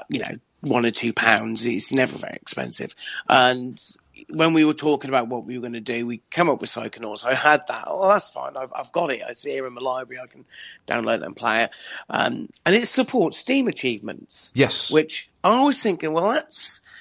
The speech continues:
Speaker 1: that's either it's been on P C for a while and then Double Fine have gone back into it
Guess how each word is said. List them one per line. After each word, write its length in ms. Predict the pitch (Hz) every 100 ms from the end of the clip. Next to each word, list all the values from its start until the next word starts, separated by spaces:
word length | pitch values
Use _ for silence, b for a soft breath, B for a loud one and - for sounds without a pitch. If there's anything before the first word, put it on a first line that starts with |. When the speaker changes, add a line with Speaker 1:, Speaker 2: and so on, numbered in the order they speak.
| B B _
Speaker 1:
that's 360 | 175 202 - -
either 520 | 190 165 131 110 139 _ _ _ _ _ -
it's 200 | 151 -
been 160 | 202
on 180 | 208 208
P 180 | 190 190
C 180 | - 160
for 160 | -
a 60 | 143
while 480 | 127 113 113 120 117
and 260 | 135 135 131
then 200 | 135 135
Double 240 | 147 143
Fine 260 | 135 139 135
have 120 | 127
gone 180 | - 127
back 300 | 123 120 -
into 320 | 139 120 - 104
it 200 | -